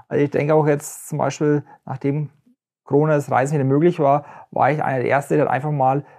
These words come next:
äh, zehn Tage Hotel am Gardasee geschossen, bin runtergefahren, obwohl ich in meinem Kalender x Termine drinstehen hatte. Das waren halt alles, äh, Online-Termine und die habe ich dann, äh, vom Hotel aus wahrgenommen, leider damals als bisschen Panne,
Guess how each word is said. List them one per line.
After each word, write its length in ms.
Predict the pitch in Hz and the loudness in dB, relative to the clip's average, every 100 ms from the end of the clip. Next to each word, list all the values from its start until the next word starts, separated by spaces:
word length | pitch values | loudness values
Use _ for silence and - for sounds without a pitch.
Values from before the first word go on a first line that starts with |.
| _ | _
äh, 540 | - 131 131 127 127 - - 180 190 - _ _ _ - | -6 -2 -2 -2 -2 -6 -12 -20 -20 -20 _ _ _ -4
zehn 160 | 139 | 0
Tage 200 | 147 131 | 2 2
Hotel 400 | 139 127 131 139 - - | 0 2 2 2 -4 -12
am 140 | 123 | -8
Gardasee 680 | 120 123 160 151 165 - - | -2 0 0 -2 0 0 -4
geschossen, 500 | - 151 - 147 175 - _ | -10 -6 -2 -2 -4 -8 _
bin 120 | - 147 | -4 0
runtergefahren, 640 | 160 170 151 - 143 147 - - | 2 2 0 0 2 2 0 -10
obwohl 320 | 123 131 165 | 0 4 4
ich 60 | |
in 60 | 180 | 4
meinem 160 | 131 143 | 0 0
Kalender 340 | 131 135 143 | 0 0 0
x 120 | 143 | -2
Termine 300 | - 139 202 | 0 2 4
drinstehen 340 | 151 127 139 127 | 2 -4 -4 -2
hatte. 220 | 131 185 - - | 0 0 -4 -20
Das 120 | - | -6
waren 120 | 131 139 | -2 0
halt 120 | 147 | 0
alles, 300 | 135 143 - | 0 0 0
äh, 160 | - 131 | -2 0
Online-Termine 720 | 147 160 165 170 165 175 185 - - | 2 2 0 0 2 2 0 -4 -16
und 140 | - 156 | -4 0
die 80 | 156 | 2
habe 140 | 143 | 0
ich 80 | 151 | -2
dann, 280 | 143 143 151 - _ _ | 0 0 -2 -10 _ _
äh, 480 | - 139 139 139 135 | 0 4 4 4 2
vom 160 | 170 | 0
Hotel 240 | 147 147 156 | 2 4 4
aus 240 | 175 175 - | 2 -2 -8
wahrgenommen, 640 | - 131 160 165 175 175 _ _ _ | 0 0 2 2 2 -2 _ _ _
leider 240 | - 135 | 2 2
damals 300 | 160 143 156 | 4 2 2
als 140 | 147 147 | -4 -4
bisschen 240 | 160 151 | -4 -4
Panne, 340 | 127 165 156 | 0 2 2